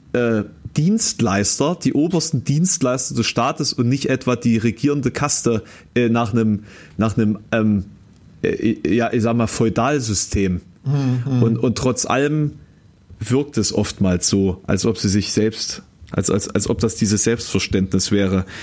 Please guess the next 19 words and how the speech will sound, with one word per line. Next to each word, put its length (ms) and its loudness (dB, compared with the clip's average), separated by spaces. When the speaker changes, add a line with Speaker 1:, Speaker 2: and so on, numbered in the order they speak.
Speaker 1:
Eine 140 2
Arroganz, 680 0
geboren 480 0
aus 320 -2
einem 240 0
jahrzehntelangen 1200 0
egomanischen 1040 0
Machttrieb, 1080 -2
der 180 2
sie 400 2
mit, 500 -2
ähm, 440 0
der 240 0
sie 140 0
quasi 340 -2
an 100 0
die 100 2
oberste 540 0
Spitze 640 -2